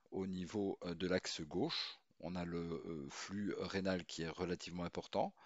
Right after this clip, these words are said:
et on peut imaginer en position debout que la voie privilégiée de drainage va se retrouver vers le bas et donc, euh, dans la direction de la veine testiculaire, si celle-ci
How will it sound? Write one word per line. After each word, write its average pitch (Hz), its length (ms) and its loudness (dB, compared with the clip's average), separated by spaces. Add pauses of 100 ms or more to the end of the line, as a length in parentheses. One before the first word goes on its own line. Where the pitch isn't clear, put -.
(320)
et 90 100 -2
on 82 180 -2
peut 98 220 0
imaginer 90 580 2
en 101 80 2
position 87 460 -6
debout 85 360 -6 (400)
que 104 100 2
la 90 140 8
voie 101 240 10
privilégiée 101 600 4
de - 40 -4
drainage 92 560 2 (160)
va 95 140 4
se - 160 0
retrouver 95 680 2 (280)
vers 87 240 8
le 87 120 4
bas 110 260 8 (300)
et 82 100 -2
donc, 98 320 0
euh, 90 300 4
dans 98 200 6
la 98 80 4
direction 92 600 2 (360)
de 98 440 2
la 87 220 4
veine 95 160 2
testiculaire, 80 600 -6 (1040)
si - 180 -8
celle-ci 87 480 -4